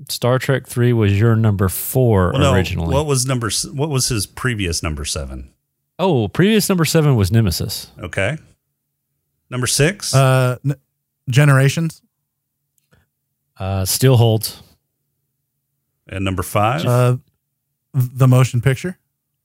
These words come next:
Speaker 1: Uh, nope. You said First Contact.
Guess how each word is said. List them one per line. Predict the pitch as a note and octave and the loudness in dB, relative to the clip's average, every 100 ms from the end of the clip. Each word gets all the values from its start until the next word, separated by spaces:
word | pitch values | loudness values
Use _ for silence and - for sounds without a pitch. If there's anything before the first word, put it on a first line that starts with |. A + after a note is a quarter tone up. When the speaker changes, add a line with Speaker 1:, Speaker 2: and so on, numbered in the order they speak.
| _ _ _ | _ _ _
Speaker 1:
Uh, | F#2 F#2+ G2 F#2+ G2 F#2+ F#2+ F#2+ G2+ F#2+ F#2+ G2 F#2 F#2+ G2 F#2+ | -4 -2 0 0 0 0 0 -2 -2 -2 -2 -2 -2 -4 -4 -4
nope. | G2+ A#2 D#3+ - - | -2 0 0 -2 -12
You | - B2+ | -6 -6
said | C#3+ D#3+ C3+ | -2 -2 -2
First | D#3 D3 | -4 -4
Contact. | - A#2 F#2+ F#2 F#2 - - | -2 -2 -2 -4 -6 -10 -20